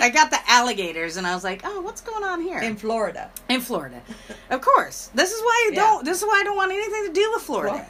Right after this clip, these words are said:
Speaker 2: Well <laughs>
Speaker 1: Look at this kind of, I mean, this
Speaker 2: Yeah.
Speaker 1: kind of shit.
Speaker 2: Yeah.
Speaker 1: Um, so,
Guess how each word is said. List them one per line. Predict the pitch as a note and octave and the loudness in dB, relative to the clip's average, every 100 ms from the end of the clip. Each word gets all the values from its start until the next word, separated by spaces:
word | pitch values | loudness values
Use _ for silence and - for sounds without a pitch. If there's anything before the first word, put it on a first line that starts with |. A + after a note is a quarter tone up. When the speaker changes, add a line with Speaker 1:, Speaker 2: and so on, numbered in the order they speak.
| - | -6
Speaker 2:
Well | - - | -6 -8
<laughs> | - - | -20 -4
Speaker 1:
Look | D4 A4 | 0 2
at | A#4 | 2
this | F#4+ G4 | 0 -2
kind | - E4 | -2 -2
of, | F#3 F#3+ | -2 -6
I | C4+ | -4
mean, | D4 | -2
this | D#4 F#4+ | 0 0
Speaker 2:
Yeah. | E4+ | 0
Speaker 1:
kind | E4 | 0
of | G#3 | 0
shit. | - C#3 G2 - | -2 -4 -8 -12
Speaker 2:
Yeah. | F3+ - - | -12 -12 -2
Speaker 1:
Um, | B3 C4 B3 A#3+ | 2 4 4 0
so, | A3+ C4+ B3+ A#3+ A#3+ A3+ G#3+ G3+ | -4 0 2 2 2 0 -2 -4